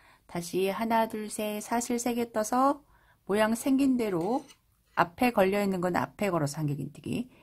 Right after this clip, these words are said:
뒤에 걸려 있는 거는 뒤에 걸어, 뒤에 걸어 한길긴뜨기 해주시면 되겠습니다. 이렇게 모양을 보시면 여기가 앞으로 튀어나와 있잖아요.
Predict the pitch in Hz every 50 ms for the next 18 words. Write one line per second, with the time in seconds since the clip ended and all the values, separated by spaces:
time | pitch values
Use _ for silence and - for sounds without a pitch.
0 | _ _ _ _ - - 196 196 190 185 185 175 160 156 151 143 139 131 135 160
1 | 208 247 247 - - 190 196 202 175 165 147 - - - - - - - - 190
2 | 196 202 190 - 151 139 160 196 247 294 294 - - 220 208 208 185 - - 147
3 | - - - - 117 - _ _ _ _ _ _ _ _ - - - 202 202 -
4 | 214 202 196 190 - 151 - 143 - - - 143 147 - 147 - _ _ _ -
5 | _ _ _ - 208 202 - - 214 190 180 185 185 185 185 180 175 156 143 143
6 | - - 160 151 151 165 185 196 170 165 165 160 175 170 262 - - - - -
7 | 233 226 - - 294 294 285 277 247 240 - 190 180 175 180 214 247 269 269